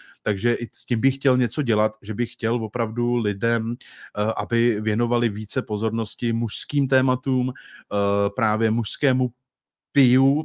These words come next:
piji, jo, prostě tam je důležitý propojovat tyhle ty, eh, vlastně duchovní nauky, o čem jsme tady už, ta-, tady už mluvili,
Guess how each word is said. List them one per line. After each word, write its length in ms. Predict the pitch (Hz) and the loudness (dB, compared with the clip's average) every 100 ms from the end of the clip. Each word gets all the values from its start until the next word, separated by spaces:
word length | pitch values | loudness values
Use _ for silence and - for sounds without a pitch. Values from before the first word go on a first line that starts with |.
| - | -2
piji, 460 | 117 113 127 135 | 0 2 2 0
jo, 200 | 165 113 | 0 0
prostě 340 | 131 120 - 135 | -2 -6 -2 -2
tam 260 | 127 113 - - - - | -2 -4 -6 -14 -12 0
je 220 | 120 127 | 4 4
důležitý 520 | 110 117 113 113 143 | 2 0 -2 -6 -6
propojovat 680 | 139 113 - 147 90 90 - | -2 -4 0 0 0 -4 -6
tyhle 260 | 95 95 104 | -8 -6 -6
ty, 440 | - 107 107 104 | -4 -4 -2 -4
eh, 60 | 98 | -8
vlastně 280 | 95 95 113 | -10 -10 -10
duchovní 320 | 101 - 117 | -10 -6 -4
nauky, 340 | 110 95 107 120 | -4 -4 -4 -6
o 100 | 101 | -6
čem 160 | - | -8
jsme 160 | 104 107 | -10 -10
tady 160 | 98 113 | -8 -8
už, 120 | 110 - - | -8 -14 -14
ta-, 340 | 95 95 98 101 | -10 -8 -8 -8
tady 160 | 104 107 | -6 -6
už 120 | 110 | -6
mluvili, 360 | 90 92 120 | -10 -4 -2